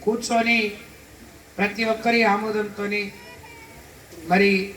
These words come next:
ప్రతి ఒక్కరు సమన్వయంతో ఈ కమిటీ ఏస్-, ఏర్పాటు చేసుకోవాలని పార్టీ ఆదేశించింది.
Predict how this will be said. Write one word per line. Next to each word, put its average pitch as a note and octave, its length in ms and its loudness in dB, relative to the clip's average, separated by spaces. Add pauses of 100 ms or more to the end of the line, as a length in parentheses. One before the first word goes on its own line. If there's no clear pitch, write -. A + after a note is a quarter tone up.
(180)
ప్రతి F#3+ 240 -4
ఒక్కరు A3 280 0
సమన్వయంతో G#3+ 640 0
ఈ G3 80 0
కమిటీ F#3+ 360 -4
ఏస్-, F#3 340 -4
ఏర్పాటు F3+ 420 -2
చేసుకోవాలని F3+ 520 0
పార్టీ E3+ 380 -4
ఆదేశించింది. E3+ 720 -4